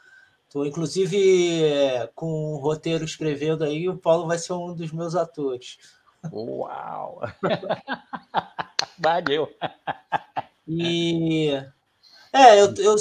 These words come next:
Speaker 1: eu sou um cineasta que acabei de ser formado, né? Acabei de me formar na uf, ah,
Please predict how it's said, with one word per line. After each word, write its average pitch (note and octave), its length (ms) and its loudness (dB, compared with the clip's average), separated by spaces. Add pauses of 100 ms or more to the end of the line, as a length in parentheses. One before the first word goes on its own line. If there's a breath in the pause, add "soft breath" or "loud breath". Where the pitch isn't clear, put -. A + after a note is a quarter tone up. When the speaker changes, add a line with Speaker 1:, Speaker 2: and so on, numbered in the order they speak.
(200)
Speaker 1:
eu F#3+ 120 -2
sou G#3+ 540 0
um - 20 -10
cineasta G#3+ 840 2
que - 220 -14 (160)
acabei G3 440 0
de G3 80 -12
ser G#3 140 -2
formado, F#3 760 2
né? D3 220 -8
Acabei D#3+ 360 -10
de D#3 60 -12
me F3 100 -10
formar E3 380 -4
na E3 160 0
uf, F#3 640 -6 (580)
ah, C#3 520 -10